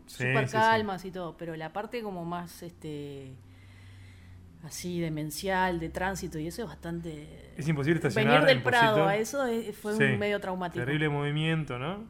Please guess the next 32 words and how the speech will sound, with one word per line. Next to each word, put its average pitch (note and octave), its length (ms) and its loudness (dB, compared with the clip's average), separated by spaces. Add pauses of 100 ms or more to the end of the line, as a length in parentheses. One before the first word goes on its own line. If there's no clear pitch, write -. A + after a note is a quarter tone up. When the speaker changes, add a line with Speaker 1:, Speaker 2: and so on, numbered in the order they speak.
Speaker 2:
Mm. G3 340 -8
Speaker 1:
Pero C3 120 -4
tenés C3 200 -4
todo. A#2 260 -12 (580)
Eso G#3+ 100 -6
Speaker 2:
Mm. - 20 -6
Speaker 1:
también B2+ 220 -6
es - 140 -14
hiper B2+ 220 -8
cómodo. A#2 380 -8 (160)
Tenés C3 160 -8
Speaker 2:
Sí. D#3+ 60 -12
Speaker 1:
absolutamente D3 640 -4
todo. A2+ 320 -6 (600)
No, D3+ 100 -6
quería G3 160 -2
saber G3+ 180 -2
esto, F#3 220 -4 (260)
eh, E3+ 40 -8 (560)
de - 20 -6
lo A2+ 140 -6
de A2 80 -6
tu A#2+ 120 -4
barrio C#3+ 360 -2
porque B2 160 -8
pensaba, B2 320 -8
"¿De C3+ 80 -8
dónde A3 260 -8
será D3+ 340 -6
Natalia D#3 360 -4
Mardero?". A2 500 -6 (100)
Speaker 2:
Sí. - 200 -14